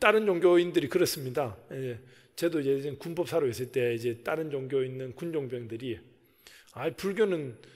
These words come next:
예, 석가모니는 신도 아닌데 왜 사람을 믿냐고", 예?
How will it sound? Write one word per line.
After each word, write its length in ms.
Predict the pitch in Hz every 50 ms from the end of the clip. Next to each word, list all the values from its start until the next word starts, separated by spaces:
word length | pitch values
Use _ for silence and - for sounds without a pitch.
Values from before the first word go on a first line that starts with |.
| - _ _ _ -
예, 160 | 143 147 147
석가모니는 880 | 120 - - - 196 - - 196 180 175 170 160 156 147 143 143 139 135
신도 360 | 127 - - 277 262 214 196
아닌데 460 | 147 131 135 147 147 143 131 135 123 120
왜 180 | 117 131 160
사람을 440 | 160 - - 165 160 170 180 185 180
믿냐고", 600 | 170 170 185 190 175 156 131 113 110 110 95 87 - _ _ _ _ _ _ _ _ _ _ _ _ _ _ _ _ _ _ _ _ _ _ 127
예? 140 | 127 165